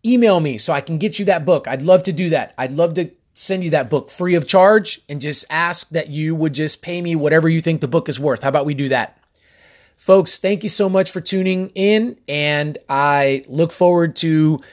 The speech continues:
throwing you guys out another episode soon. If you're enjoying this content,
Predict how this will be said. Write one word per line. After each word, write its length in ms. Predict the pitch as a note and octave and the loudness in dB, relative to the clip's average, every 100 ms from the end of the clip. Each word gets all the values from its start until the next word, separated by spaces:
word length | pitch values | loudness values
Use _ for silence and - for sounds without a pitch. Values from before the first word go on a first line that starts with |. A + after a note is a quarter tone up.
| _ _ _ _ _ | _ _ _ _ _
throwing 340 | - E3+ F3+ | 4 6 6
you 80 | F3+ | 2
guys 280 | E3+ E3+ E3 | 2 2 2
out 240 | E3+ E3+ | 0 -2
another 320 | D#3+ E3+ E3+ | -2 0 0
episode 460 | E3+ E3 - E3 D3+ | 0 -2 -2 -2 -2
soon. 280 | - F3+ D3 | -4 -4 -6
If 120 | - | -2
you're 140 | G3 | 0
enjoying 520 | F3+ D#3 D#3+ F#3+ F#3+ F#3 | 0 0 2 2 2 2
this 180 | F#3 | 2
content, 540 | - G3 F#3 F#3 D3 | 0 0 0 0 -4